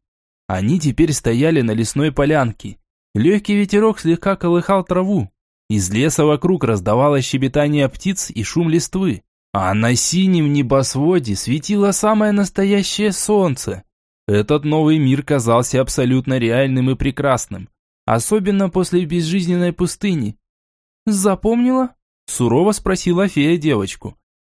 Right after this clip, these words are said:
Та послушно и усердно закивала. «Вот и молодец». Чикека убрала руку и с небольшим раздражением стряхнула с нее капли воды, неизвестно откуда взявшиеся. «Итак»,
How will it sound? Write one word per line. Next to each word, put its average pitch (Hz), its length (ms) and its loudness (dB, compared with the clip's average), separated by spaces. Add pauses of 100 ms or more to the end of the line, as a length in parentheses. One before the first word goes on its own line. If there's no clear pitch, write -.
(160)
Та 107 180 2
послушно 175 600 0
и 180 100 2
усердно 151 540 0
закивала. 147 640 -2 (540)
«Вот 240 440 0
и 269 60 2
молодец». 175 880 0 (640)
Чикека 180 500 0
убрала 165 420 2
руку 196 360 -4 (280)
и 120 80 2
с - 100 -6
небольшим 175 500 0
раздражением 196 680 0
стряхнула 196 560 0
с - 100 -6
нее 185 300 2
капли 175 300 0
воды, 175 440 0 (340)
неизвестно 113 760 0
откуда 165 360 0
взявшиеся. 135 840 -2 (640)
«Итак», 180 720 0